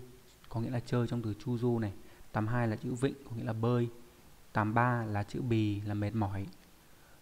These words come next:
Tám tư là chữ noãn, có nghĩa là ấm áp. Tám lăm là lương, là mát mẻ. Tám sáu là tĩnh trong từ yên tĩnh. Tám bảy là công trong từ công viên. Tám tám là viên,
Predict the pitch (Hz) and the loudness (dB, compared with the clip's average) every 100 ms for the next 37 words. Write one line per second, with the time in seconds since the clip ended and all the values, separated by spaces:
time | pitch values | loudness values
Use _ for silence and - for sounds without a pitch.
0 | - 110 110 131 123 110 - 135 127 131 | -4 -2 2 4 4 4 0 -2 0 2
1 | 143 147 113 117 120 123 113 131 143 - | 0 0 0 0 0 0 0 0 -2 -6
2 | - - - - - 110 113 123 120 104 | -16 -20 -20 -20 -4 0 4 4 4 4
3 | 117 127 117 104 113 135 127 98 98 - | 6 6 4 0 0 0 0 0 -6 -6
4 | 107 110 - 117 120 - 151 135 113 120 | -4 -2 -2 -2 -2 -4 -2 -2 0 2
5 | 123 123 - 160 - - - - - - | 2 2 0 -2 -4 -12 -20 -20 -20 -14
6 | - 110 131 104 101 - 123 123 123 123 | 0 2 4 4 2 2 4 4 2 0
7 | 110 - 123 120 127 123 - - - - | 0 2 2 4 2 2 -6 -12 -18 -8
8 | - 107 107 117 120 120 127 | -4 -2 2 2 4 4 4